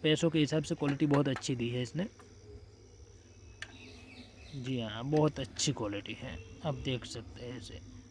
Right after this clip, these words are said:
ये आपको offline भी मिल जाएगी, online भी मिल जाएगी। और वन फिफ्टी के आसपास इसे आपको offline मिल जाएगी और online में थोड़ी बहुत प्राइस ज़्यादा हो सकती है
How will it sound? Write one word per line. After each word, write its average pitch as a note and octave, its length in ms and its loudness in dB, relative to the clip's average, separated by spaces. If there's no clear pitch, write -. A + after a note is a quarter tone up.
ये C#3+ 80 -4
आपको C#3+ 400 0
offline D#3+ 420 6
भी E3 100 10
मिल E3 200 8
जाएगी, E3 320 8
online C#3+ 380 10
भी A#2+ 160 8
मिल A#2 200 0
जाएगी। A#2 480 -6
और D3 80 -4
वन D3+ 180 2
फिफ्टी D3+ 300 0
के D3+ 140 0
आसपास C#3 460 0
इसे D3 260 4
आपको D3+ 340 -2
offline C3+ 320 2
मिल B2 200 2
जाएगी G#2+ 400 -2
और E3 280 8
online E3 380 8
में D#3+ 160 6
थोड़ी E3 220 6
बहुत D3+ 220 8
प्राइस D3 280 6
ज़्यादा C#3+ 460 6
हो D3+ 180 10
सकती - 340 4
है - 180 4